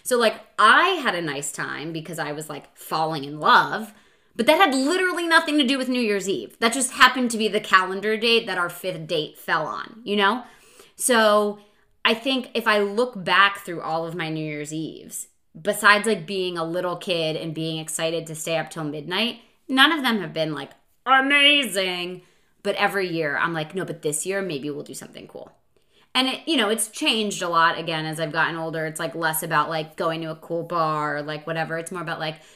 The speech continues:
maybe we'll go to a nice dinner. Maybe we'll invite a bunch of friends over and, like, play a murder mystery game <laughs> or whatever dorky ass thing I wanna do.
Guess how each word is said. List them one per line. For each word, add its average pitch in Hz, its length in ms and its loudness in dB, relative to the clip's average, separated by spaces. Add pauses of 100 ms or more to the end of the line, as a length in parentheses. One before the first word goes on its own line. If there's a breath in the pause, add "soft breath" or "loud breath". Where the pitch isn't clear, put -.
(160 loud breath)
maybe 147 180 -10
we'll 156 120 -6
go 185 120 -4
to 202 100 -2
a 226 60 0
nice 240 220 -4
dinner. 294 460 2
Maybe 160 480 -6 (440 soft breath)
we'll 208 200 4
invite 226 320 4
a - 20 0
bunch 240 240 -2
of 262 100 -4
friends 254 280 2
over 185 400 2
and, 175 200 -2
like, 170 280 -2 (180)
play 196 240 -2
a 208 80 0
murder 240 320 2
mystery 277 540 -2
game 170 480 -2
<laughs> 226 40 4
or 240 120 6
whatever 208 520 4
dorky 185 680 -2
ass 170 280 0
thing 160 220 -6
I 147 80 -4
wanna 156 240 -8
do. 147 400 -6